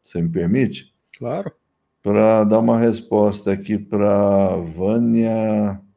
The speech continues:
Speaker 1: de José Bonifácio. Tá aqui, José Bonifácio. Sim, estive aí há pouco tempo no Joana Dark. Mas eu queria te perguntar uma coisa. Você responde aqui no chat, por favor, Vânia.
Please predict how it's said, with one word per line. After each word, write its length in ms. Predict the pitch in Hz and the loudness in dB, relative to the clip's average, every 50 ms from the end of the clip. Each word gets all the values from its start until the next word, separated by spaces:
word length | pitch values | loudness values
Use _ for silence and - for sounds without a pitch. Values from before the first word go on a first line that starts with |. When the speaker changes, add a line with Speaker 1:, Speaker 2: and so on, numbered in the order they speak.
| _ _ _ | _ _ _
Speaker 1:
de 120 | - 85 | -14 -12
José 320 | 85 90 90 85 95 101 101 | -10 -8 -6 -2 0 0 0
Bonifácio. 1120 | 101 107 107 107 104 104 - - - - 90 92 90 85 - - - - - - - _ _ _ _ _ _ _ _ _ _ _ _ _ _ _ _ | 0 0 0 0 0 0 -4 -8 -8 -4 -2 -2 -2 -4 -6 -12 -20 -20 -20 -20 -20 _ _ _ _ _ _ _ _ _ _ _ _ _ _ _ _
Tá 140 | - 92 87 | -6 -6 -6
aqui, 480 | 85 85 - - - 85 85 82 80 82 | -6 -8 -12 -14 -8 -6 -6 -6 -6 -6
José 340 | 87 90 85 85 95 98 | -6 -6 -4 -2 0 0
Bonifácio. 680 | 98 101 104 104 104 98 - - 95 90 85 - - - | 0 0 0 0 -2 -2 -4 -2 -2 -2 -2 -4 -8 -4
Sim, 340 | - 123 113 101 98 - - _ _ _ _ _ _ _ _ _ _ _ _ _ _ | 0 0 0 0 -2 -4 -14 _ _ _ _ _ _ _ _ _ _ _ _ _ _
estive 380 | - - - - 110 104 101 110 | -20 -10 -4 -2 0 0 2 2
aí 180 | 107 104 104 | 2 4 2
há 80 | 101 101 | 2 0
pouco 240 | 101 - 104 104 - | -2 -4 -6 -6 -6
tempo 460 | - - 113 117 120 117 107 - 107 | -6 0 2 2 2 2 0 -2 -2
no 140 | 101 98 90 | -2 -2 -2
Joana 380 | 87 98 104 110 117 117 110 | -2 0 0 2 2 2 0
Dark. 540 | 95 87 90 95 98 104 104 95 - - - - - - _ _ _ _ _ _ _ _ _ _ _ | 0 0 2 4 4 4 4 2 0 -4 -10 -20 -20 -20 _ _ _ _ _ _ _ _ _ _ _
Mas 140 | - 110 123 | -2 0 0
eu 60 | 143 | 2
queria 200 | 139 160 156 160 | 4 6 6 6
te 100 | 160 165 | 6 4
perguntar 440 | - 165 156 151 143 139 - 147 147 | 2 2 2 2 2 4 6 6 6
uma 100 | 151 151 | 6 6
coisa. 340 | - - 123 113 110 104 92 | 2 2 2 4 4 4 2
Você 140 | 92 107 127 | 0 0 0
responde 460 | 131 131 127 - - 131 135 127 120 | 0 0 0 -2 -2 0 0 0 0
aqui 160 | 110 117 113 | 0 -2 -2
no 120 | 110 107 | -2 -2
chat, 380 | 101 - - 104 101 95 98 - | -2 -2 2 2 2 2 2 -2
por 80 | - - | -10 -6
favor, 420 | - 92 87 90 107 127 127 107 | -4 -2 -2 0 2 2 2 2
Vânia. 380 | 95 95 87 82 78 - - | 0 -2 -4 -4 -4 -6 -10